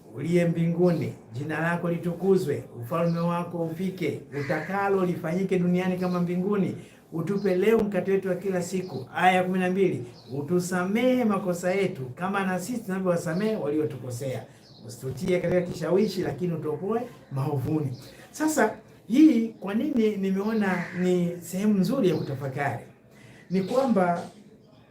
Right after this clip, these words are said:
wapo hata baadhi ya Wakatoliki wameanza kufikiri labda kusali kwa nguvu, kusali kwa kupayuka, kwa kufoka, kwa kunyanyuka na kurukaruka, ndipo Mungu anakusikia.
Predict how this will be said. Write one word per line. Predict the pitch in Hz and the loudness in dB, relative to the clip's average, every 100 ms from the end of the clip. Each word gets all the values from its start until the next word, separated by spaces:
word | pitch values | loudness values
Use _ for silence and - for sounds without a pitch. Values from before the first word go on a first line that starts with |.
| - | -4
wapo | 180 226 247 247 | 0 2 2 -2
hata | 190 226 196 | -4 -4 -4
baadhi | 175 185 196 208 208 135 135 | -2 0 0 0 -2 -2 -2
ya | 131 | 0
Wakatoliki | 131 123 123 127 131 - 104 - - - - - | -2 -2 -8 -6 -6 -8 -14 -18 -20 -20 -20 -10
wameanza | 156 165 180 214 214 | -4 0 0 0 -2
kufikiri | 196 165 175 - 208 175 175 | -6 -12 -12 -6 -2 -2 -2
labda | 196 190 | -4 -6
kusali | 180 - 170 - - 254 240 220 | -8 -10 -10 -8 -4 -2 0 -2
kwa | 196 190 | -2 -4
nguvu, | 170 151 240 254 208 226 220 - | -4 -2 2 2 2 0 0 -2
kusali | 185 180 220 214 202 202 - | -6 -4 -4 -2 -4 -4 -6
kwa | 180 | -8
kupayuka, | 165 180 - 139 135 240 - - 220 | -8 -10 -8 -6 0 0 0 -4 -8
kwa | 175 - - - | -8 -8 -10 -8
kufoka, | 170 117 - - - - - 156 - - - - | -10 -10 -8 -10 -10 -8 -6 -6 -10 -14 -18 -2
kwa | - 190 | 0 0
kunyanyuka | 196 175 156 135 185 392 - 233 | 0 -2 -2 -2 -2 -2 -6 -4
na | 208 185 | -2 -2
kurukaruka, | 180 - 170 277 - 208 240 233 - - - - | -6 -6 0 0 2 0 2 0 -2 -8 -10 -2
ndipo | 175 196 180 | 2 4 6
Mungu | 180 165 | 4 2
anakusikia. | 156 143 - - - 156 - | 0 -4 -8 -14 -4 -2 -2